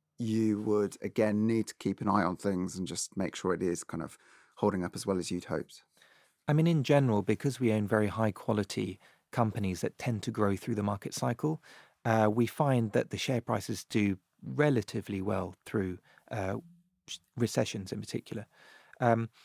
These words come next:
Speaker 2: and also our companies are very strong in terms of their balance sheet. So we have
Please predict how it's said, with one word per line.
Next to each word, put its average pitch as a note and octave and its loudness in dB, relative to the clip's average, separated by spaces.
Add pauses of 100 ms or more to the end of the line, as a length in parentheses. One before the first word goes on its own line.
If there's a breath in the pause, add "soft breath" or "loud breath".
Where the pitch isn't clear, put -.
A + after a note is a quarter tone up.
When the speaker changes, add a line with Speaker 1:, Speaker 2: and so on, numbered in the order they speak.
(280 soft breath)
Speaker 2:
and D#3 8
also E3+ 6
our D3 8
companies C3+ 0
are B2+ -4
very C3+ 4
strong B2 0
in G2+ -4
terms A2 -6
of A2 -4
their G2+ -2
balance G#2 -2
sheet. - -8
So B2 -2
we A2+ 0
have A2 -2